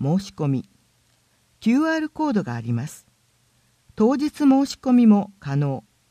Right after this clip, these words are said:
予約優先。問い合わせ、ハローパートナーシップ事務局。電話零八零四八八一の六二九一。メールアドレス、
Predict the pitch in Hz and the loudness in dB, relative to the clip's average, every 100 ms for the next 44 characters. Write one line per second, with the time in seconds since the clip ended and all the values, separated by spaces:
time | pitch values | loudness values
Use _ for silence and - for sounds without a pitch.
0 | _ _ _ _ - 175 247 - - 247 | _ _ _ _ -4 0 0 -4 -6 -6
1 | - 131 160 170 165 131 113 - _ _ | -6 -4 -4 -4 -6 -6 -6 -12 _ _
2 | _ _ _ _ _ _ - 202 220 208 | _ _ _ _ _ _ -2 0 2 0
3 | 202 202 170 156 _ _ _ _ 294 311 | -2 -4 -8 -10 _ _ _ _ -6 -2
4 | 220 107 - 208 247 262 240 240 - 214 | -2 -4 -6 -6 -2 0 2 0 -4 -10
5 | - 220 208 196 190 196 - - - _ | -4 -2 4 4 4 0 -10 -12 -16 _
6 | _ _ _ _ _ _ _ _ - 160 | _ _ _ _ _ _ _ _ -6 0
7 | 180 165 156 - _ 143 240 302 285 - | 2 0 -2 -6 _ -2 -2 -2 -10 -10
8 | 165 156 175 - _ _ _ _ _ - | -6 -4 -4 -6 _ _ _ _ _ 0
9 | 196 294 311 294 - 170 127 - 233 226 | 2 2 -2 -8 -8 -6 -8 -8 -6 -6
10 | 214 156 123 101 _ _ _ 151 170 - | -4 -4 -4 -6 _ _ _ -4 -4 -2
11 | 294 285 214 208 - 202 214 202 196 - | 2 4 2 0 -4 0 2 2 -2 -10
12 | - _ _ _ _ _ _ _ _ - | -12 _ _ _ _ _ _ _ _ -2
13 | 175 254 294 277 262 202 135 143 - 101 | 2 2 0 -2 -2 -4 -6 -10 -12 -12